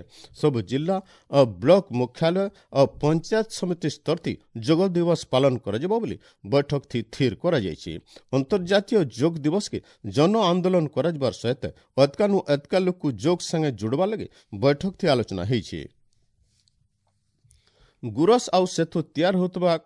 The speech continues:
ଖାଇବାର ଦ୍ରବ୍ୟର ମହତ୍ତ୍ୱ ବାବଦେ ଲୋକକୁ ସଚେତନ କରବା ଲାଗି ଫି ବଛର ଜୁନ୍ ଏକ ତାରିଖକେ ବିଶ୍ୱ ଦୁଗ୍ଧ ଦିବସ ଭାବେ ପାଳନ କରାଯାଉଛି। ମିଳିତ ଜାତିସଂଘର ଖାଦ୍ୟ ଆଉ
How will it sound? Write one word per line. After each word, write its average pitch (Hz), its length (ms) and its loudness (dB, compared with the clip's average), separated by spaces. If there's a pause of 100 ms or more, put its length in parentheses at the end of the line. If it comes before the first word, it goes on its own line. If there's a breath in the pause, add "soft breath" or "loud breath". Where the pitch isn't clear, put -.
ଖାଇବାର 151 480 0
ଦ୍ରବ୍ୟର 160 380 2
ମହତ୍ତ୍ୱ 123 400 -2
ବାବଦେ 180 380 -2 (320 soft breath)
ଲୋକକୁ 160 380 0
ସଚେତନ 160 640 0
କରବା 131 260 -4
ଲାଗି 117 200 -8 (300 soft breath)
ଫି 185 120 -2
ବଛର 185 400 0
ଜୁନ୍ 156 360 0
ଏକ 147 200 0
ତାରିଖକେ 180 400 -4 (200)
ବିଶ୍ୱ 135 440 -2
ଦୁଗ୍ଧ 139 280 -2 (100)
ଦିବସ 151 320 0
ଭାବେ 131 280 -2
ପାଳନ 117 340 -4
କରାଯାଉଛି। 98 520 -8 (400 soft breath)
ମିଳିତ 180 420 2
ଜାତିସଂଘର 202 720 2
ଖାଦ୍ୟ 147 400 0
ଆଉ 202 140 4